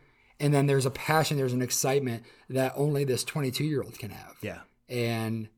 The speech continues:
Speaker 1: when we can coexist in that and work together, I think that's a beautiful thing. And that's what I love is ultimately the gospel is a,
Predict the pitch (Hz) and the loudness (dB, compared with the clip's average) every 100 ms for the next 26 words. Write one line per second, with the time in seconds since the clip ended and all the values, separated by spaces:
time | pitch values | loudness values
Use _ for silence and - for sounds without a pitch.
0 | _ _ - 135 151 170 175 147 135 131 | _ _ -2 2 6 6 4 2 -2 -4
1 | - 165 139 135 123 139 - 165 156 156 | 2 4 4 0 2 2 2 0 2 0
2 | 131 123 120 120 127 131 - 127 117 120 | -2 -4 -4 -2 -2 -2 -2 -2 0 0
3 | 110 117 110 104 - - _ - _ 120 | -2 -2 -4 -4 -6 -8 _ -20 _ -6
4 | 117 117 101 104 - 107 104 139 131 135 | -2 0 -2 -4 -6 -4 0 2 2 4
5 | 123 120 117 110 - - - - _ _ | 4 4 2 -2 -8 -20 -20 -20 _ _
6 | - 165 170 160 135 131 127 139 151 - | 8 8 8 2 2 2 2 2 2 4
7 | 160 135 120 | 2 2 0